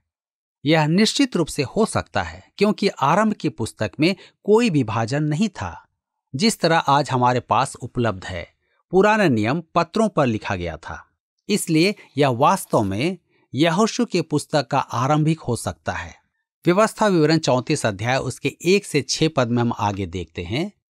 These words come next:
फिर मूसा मोआब के अराबा से नबो पहाड़ पर, जो पिसगा की एक चोटी और यरीहो के सामने है,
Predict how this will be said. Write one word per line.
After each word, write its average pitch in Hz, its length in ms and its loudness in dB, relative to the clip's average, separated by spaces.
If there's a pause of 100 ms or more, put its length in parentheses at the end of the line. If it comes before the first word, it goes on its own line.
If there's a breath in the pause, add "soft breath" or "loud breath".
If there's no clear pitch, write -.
(240)
फिर 226 200 4
मूसा 151 360 2
मोआब 151 380 2
के - 180 -2
अराबा 131 480 2
से 143 220 -2
नबो 131 340 2
पहाड़ 107 400 -2
पर, 160 340 0 (300 soft breath)
जो 165 480 2
पिसगा 180 380 0
की 180 300 -2
एक 160 280 0
चोटी 180 340 -2
और 135 280 0
यरीहो 151 440 0
के 156 160 -4
सामने 135 420 2
है, 98 280 -4